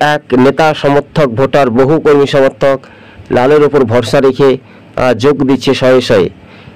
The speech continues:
কিন্তু বিষয়টা দর্শক বন্ধুদের সঙ্গে আমরা বোঝানোর চেষ্টা করব যে লাল ঝান্ডায় এবার বাম জোট, বাম কংগ্রেস জোট করে যে লড়াই,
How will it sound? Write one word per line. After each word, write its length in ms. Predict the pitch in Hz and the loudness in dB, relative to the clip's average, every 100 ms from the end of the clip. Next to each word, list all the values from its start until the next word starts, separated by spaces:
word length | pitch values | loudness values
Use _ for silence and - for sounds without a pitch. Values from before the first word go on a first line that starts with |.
| - | -2
কিন্তু 200 | 139 131 | 0 0
বিষয়টা 540 | 127 165 165 165 139 | 0 0 0 2 0
দর্শক 260 | 135 127 156 | 0 0 0
বন্ধুদের 400 | 160 160 151 165 | 2 0 0 0
সঙ্গে 300 | 160 156 156 | 2 2 2
আমরা 180 | 151 | 2
বোঝানোর 300 | 139 139 156 | 2 2 0
চেষ্টা 360 | 151 139 - 160 | 0 -2 0 -2
করব 380 | 160 139 113 123 - - - - | 0 2 2 0 -6 -20 -20 -6
যে 260 | 120 139 135 - - | 0 2 2 -2 -4
লাল 320 | 117 117 139 | 0 0 0
ঝান্ডায় 640 | 143 170 165 170 170 170 165 - - - - - | 0 0 2 2 2 0 -2 -8 -20 -20 -10 -2
এবার 320 | 139 156 143 | 0 2 0
বাম 340 | 123 143 156 | 0 0 0
জোট, 260 | 139 165 156 - - | 2 2 0 -4 -2
বাম 260 | 127 147 | 0 0
কংগ্রেস 380 | 147 165 156 139 | 0 0 0 0
জোট 220 | 131 151 | -2 -2
করে 200 | - 165 | -2 0
যে 140 | 143 139 | 0 2
লড়াই, 480 | 131 135 156 101 | 2 2 0 -2